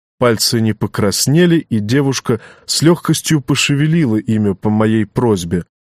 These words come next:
Труднее оказалось двигать всей стопой, отёкшей, включая лодыжку. По всей ноге сохранялись нормальная чувствительность и пульс.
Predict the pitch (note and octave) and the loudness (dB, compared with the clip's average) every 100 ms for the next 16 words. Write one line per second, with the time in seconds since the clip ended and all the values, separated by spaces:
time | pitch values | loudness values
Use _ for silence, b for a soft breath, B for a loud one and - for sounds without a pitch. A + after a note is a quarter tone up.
0 | _ - G#2 F#2 A2 C3 C3 A2+ G#2+ F#2+ | _ -8 -4 -2 2 4 4 2 -2 0
1 | A#2 A#2+ G#2+ - B B - G2+ A#2+ A2+ | 0 0 -2 -6 B B -8 -2 0 0
2 | A2+ - - A#2+ - - A#2 - C3+ F#2 | -2 -4 -2 -2 -2 -2 -2 2 0 0
3 | - B B G2+ - D3 B2+ C3+ F#2+ B | -6 B B -4 0 0 2 0 -2 B
4 | B - - A2 - A#2+ A2 A2 A2+ A2 | B -12 -4 -2 2 2 2 2 2 0
5 | F#2+ - - - _ _ _ B2 A#2 - | -2 -8 -16 -18 _ _ _ -2 0 2
6 | A3 F3+ C3+ E3+ - B2+ A2+ A#2 B2+ C#3+ | 4 4 4 2 2 0 2 2 4 2
7 | A#2+ - B B - A#2+ B2 C3 A#2 G#2+ | 2 -2 B B 0 2 4 4 2 2
8 | G2 - - - D3 F3 - C#3 B2+ - | 0 -4 -6 -4 -2 -2 -2 -2 -2 -6
9 | - C#3 A#2 - G#2+ F#2 - - | -8 -6 -6 -4 -2 -2 -4 -8